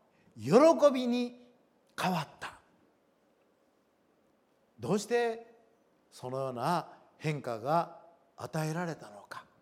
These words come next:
まず私たちは二つのことを見ていきたいと思います。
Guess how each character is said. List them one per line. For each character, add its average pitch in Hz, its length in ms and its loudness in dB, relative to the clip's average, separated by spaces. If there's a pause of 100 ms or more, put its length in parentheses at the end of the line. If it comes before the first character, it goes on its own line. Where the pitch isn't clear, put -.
(500)
ま 208 120 4
ず 226 60 0
私 233 320 4
た 240 120 0
ち - 80 -10
は 113 160 -6 (960)
二 135 180 -2
つ 127 100 -14
の 117 120 -8
こ 131 100 -10
と 254 120 0
を - 20 0
見 196 120 0
て 156 120 0
い 151 60 -4
き 156 60 -10
た 175 140 -2
い 165 80 -4
と 160 60 -6
思 131 160 -8
い 123 80 -10
ま 120 140 -6
す。 - 180 -16